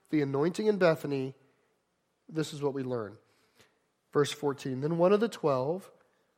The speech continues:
whose name was Judas Iscariot, went to the chief priests and said,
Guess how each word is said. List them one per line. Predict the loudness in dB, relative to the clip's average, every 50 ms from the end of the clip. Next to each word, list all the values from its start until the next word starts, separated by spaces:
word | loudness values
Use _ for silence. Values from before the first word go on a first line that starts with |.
| _ _
whose | _ -6 -4 -4 -4 0
name | 2 2 4 4 2 2 0
was | 0 0 0 -2 -4
Judas | -6 -6 -4 -4 -4 -4 -4 -8
Iscariot, | -10 -12 -12 -10 -6 -4 -4 -4 -4 -6 -8 -10 -12 -14 _ _ _ _ _ _ _ _ _ _ _ _ _ _ _ _ _ _ _ _ _ -2
went | 0 0 0 -2
to | -4 -6
the | -6
chief | -6 -6 -6 -6 -6 -6 _
priests | -8 -8 -6 -6 -6 -10 -12 -16 -12 -10
and | -10 -10 -8
said, | -8 -6 -4 -4 -4 -6 -8 -12 -16